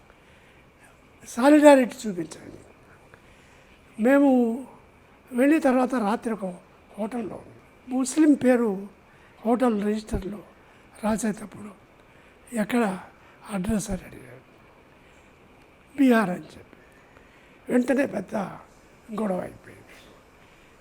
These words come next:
బీహారీ ముస్లిమ్స్ అసలు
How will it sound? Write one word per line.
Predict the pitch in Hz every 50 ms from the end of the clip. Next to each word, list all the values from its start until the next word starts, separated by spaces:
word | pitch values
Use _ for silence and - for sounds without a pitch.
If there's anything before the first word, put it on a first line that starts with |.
| _ _ 208
బీహారీ | 190 233 247 254 262 269 262 262
ముస్లిమ్స్ | 247 220 208 165 - - 202 185 185 - - 233 226 190 - - _ _ _ _ - - - - - - _ _ -
అసలు | 233 208 - 214 196 185 175 170 165